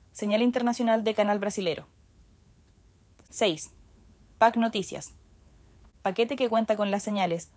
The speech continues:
Premium Bloomberg Televisión y V O A, Voice of America. Requiere tener contratado un D-Box. Servicio de telefonía fija.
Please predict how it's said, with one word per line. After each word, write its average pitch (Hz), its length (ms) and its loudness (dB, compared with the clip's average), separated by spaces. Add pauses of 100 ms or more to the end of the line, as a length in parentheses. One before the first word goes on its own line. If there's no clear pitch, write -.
(180)
Premium 254 380 2
Bloomberg 269 360 2
Televisión 240 600 0 (480)
y 190 240 -2
V 226 340 0 (180)
O 233 320 2
A, 180 260 4 (240)
Voice 202 300 0
of 196 60 -6
America. 185 420 -2 (640)
Requiere 233 360 2
tener 240 220 0
contratado 226 400 0
un 262 80 4
D-Box. 214 400 0 (960)
Servicio 220 520 0
de 220 100 2
telefonía 202 520 0
fija. - 380 -6